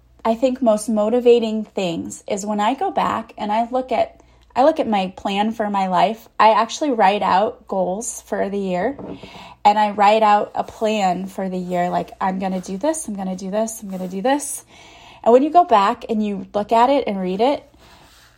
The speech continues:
it's so empowering to be able to check things off and say,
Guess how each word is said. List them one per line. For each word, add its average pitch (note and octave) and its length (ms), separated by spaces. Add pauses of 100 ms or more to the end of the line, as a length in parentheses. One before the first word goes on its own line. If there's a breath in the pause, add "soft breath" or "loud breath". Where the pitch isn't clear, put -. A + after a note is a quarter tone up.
(220 soft breath)
it's A#3+ 260
so A#3+ 720
empowering G3+ 960
to - 180
be G#3 120
able G3+ 200
to F#3+ 100
check G#3 220
things G#3 200
off G3 220
and G#3 80
say, F#3+ 200